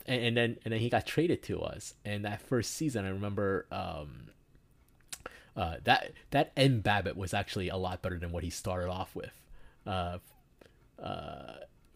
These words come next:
but, but yeah, he, he, he was getting Babbitt to death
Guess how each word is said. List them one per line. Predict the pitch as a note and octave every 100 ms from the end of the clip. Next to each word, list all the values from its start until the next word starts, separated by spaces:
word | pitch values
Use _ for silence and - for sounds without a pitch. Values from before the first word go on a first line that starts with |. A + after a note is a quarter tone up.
| G#2+
but, | A#2 G2+ -
but | A2+ G#2
yeah, | F#2
he, | F2 G2
he, | G2+ A#2+
he | G#2
was | A2+ F#2+
getting | A2 F#2 F2 D#2 -
Babbitt | A2+ G2+ F2 -
to | G2
death | - C2 -